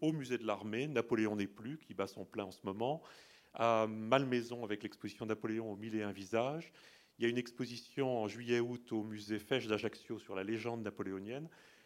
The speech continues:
Et vous aurez deux grosses expositions napoléoniennes aussi à la rentrée, à l-, à l'automne, celle du mobilier national,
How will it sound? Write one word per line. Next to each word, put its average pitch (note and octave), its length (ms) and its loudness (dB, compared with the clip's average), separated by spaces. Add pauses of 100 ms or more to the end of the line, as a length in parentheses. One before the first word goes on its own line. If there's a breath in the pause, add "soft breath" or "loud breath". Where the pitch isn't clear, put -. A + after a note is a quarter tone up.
Et G#2+ 60 -6
vous A2 180 -4
aurez B2+ 180 2
deux B2 180 0
grosses C#3 300 -2
expositions A#2 540 -6
napoléoniennes G#2+ 600 0
aussi - 260 -6
à G2+ 40 0
la G2 100 2
rentrée, G#2 580 -2
à F2+ 60 0
l-, F2+ 100 0
à G#2+ 140 2
l'automne, A#2 440 0 (440 loud breath)
celle C#3 80 4
du A2+ 140 -6
mobilier B2+ 340 4
national, A2+ 720 0